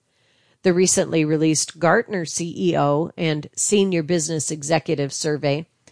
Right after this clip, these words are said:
examined C-suite priorities for the remainder of twenty twenty-two and for twenty twenty-three and showed that many business leaders are not only reviewing their priorities,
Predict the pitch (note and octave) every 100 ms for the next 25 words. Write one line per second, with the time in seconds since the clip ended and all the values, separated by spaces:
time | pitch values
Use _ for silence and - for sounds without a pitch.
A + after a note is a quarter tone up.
0 | _ - G3 F3+ F#3+ G3 G#3 A#3 - -
1 | G#3 A#3 - - - A3 - - F#3 G#3
2 | B3+ E3+ C3+ C3 - D#3+ D#3 D3+ D3 D3+
3 | F3+ A#3 A#3 - A3 G3 G#3+ - A3 A#3+
4 | A#3+ D#3+ C#3+ C#3 - F3 E3+ E3+ F#3+ -
5 | F#3 F3 E3 F3 E3 D3 - G#3+ E3 C3+
6 | _ _ - E3+ F3 - F3+ F3 D#3 D#3
7 | D#3 D#3+ A#3 G3+ E3 C#3 D#3+ - D#3+ D#3+
8 | F#3 G3 - _ _ _ E3 E3 E3+ A#3
9 | - F3 D#3 D3+ D3 C#3+ D#3+ F3 D#3+ D3+
10 | D3 - D3 D#3 F#3+ G#3 A#3+ A#3+ -